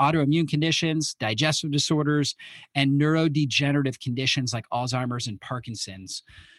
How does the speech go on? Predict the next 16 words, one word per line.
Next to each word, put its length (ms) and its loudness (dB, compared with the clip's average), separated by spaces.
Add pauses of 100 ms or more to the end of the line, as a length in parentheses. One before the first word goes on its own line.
(140)
Guys, 260 0
the 100 2
book 360 2
goes 240 6
over 320 2
all 480 4
the 100 4
various 420 2
research 480 0
and 140 -2
practical 480 -4
applications 840 -4
for 120 -10
daily 680 -4
intermittent 580 -2
fasting, 600 -4